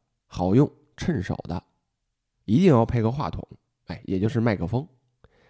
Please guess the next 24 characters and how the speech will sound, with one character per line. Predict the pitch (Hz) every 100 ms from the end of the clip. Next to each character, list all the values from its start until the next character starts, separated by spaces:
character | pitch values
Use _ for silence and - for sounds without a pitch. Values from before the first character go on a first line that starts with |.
| _ _ _
这 | 190
个 | 170 151 127 _ _ -
录 | 208 151 -
播 | - 185
客 | 170 - 95
呀， | 50 - _ _ _ _ _
一 | 120 175
定 | 202 139
要 | 127
有 | 101 78
仪 | 95 127
式 | -
感。 | 104 - _ _ _ _ _ _ _ _ _ _ _ _ _ -
有 | 127 131
这 | 185
么 | 190
个 | 185
麦 | 190 151
克 | 117
风 | 165
在 | 170 104
面 | 101 71
前 | -
啊， | - 73